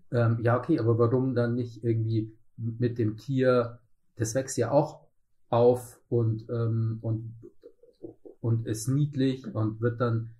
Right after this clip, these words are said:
irgendwann geschlachtet, aber irgendwo ist da noch immer so ein, so ein Ding in den Köpfen, dass wir sagen, also sogar, ich war, wahrscheinlich so ein Tier schlachten und so ist auch schon super problematisch und das Leben nehmen, aber so diese, diese Phase,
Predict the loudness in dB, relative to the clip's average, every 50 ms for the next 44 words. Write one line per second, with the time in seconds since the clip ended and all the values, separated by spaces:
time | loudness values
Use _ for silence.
0 | _ -20 _ -2 0 2 2 2 2 0 0 -2 -2 -2 -4 -4 -2 -2 -2 -2
1 | -2 -2 -4 -4 -2 -2 -2 -2 -2 -2 -2 -2 -4 -4 -2 0 0 2 2 0
2 | 0 -2 -4 -4 -2 -2 0 0 0 2 0 0 -2 -6 -12 _ _ _ -8 -4
3 | -2 0 2 2 2 2 2 2 2 2 2 0 -2 -6 -6 -6 -4 -2 -2 -2
4 | -4 -6 -6 -4 -2 -2 -2 -2 -2 -2 -4 -6 -8 -12 -16 -20 _ _ _ _
5 | _ _ _ _ _ -20 _ _ _ _ _ _ _ _ _ _ _ _ _ -14
6 | -12 -10 -4 -2 -2 0 0 0 0 2 4 4 4 4 2 2 2 2 2 0
7 | -4 -6 -8 -10 -10 -8 -6 -6 -4 -2 -2 -2 -2 0 0 0 -2 -2 -2 0
8 | 4 4 6 6 4 2 -2 -2 -2 -2 -2 -2 -4 -6 -4 -2 0 2 2 2
9 | 2 0 0 0 0 0 0 0 0 2 2 0 -2 -2 -4 -4 -4 -4 -4 -2
10 | -2 -2 -2 -2 -4 -6 -6 -6 -8 -8 -8 -8 -6 -6 -6 -6 -4 -2 0 0
11 | 2 2 2 2 2 0 0 -2 -4 -6 -8 -14 _ -20 -20 -6 -4 -2 0 2
12 | 2 2 2 2 0 0 0 -2 -2 -2 0 0 0 -2 -2 -4 -6 -6 -4 -6
13 | -6 -4 -4 -4 -2 -2 -2 -2 -2 -2 -2 -2 0 0 0 -2 -4 -8 -14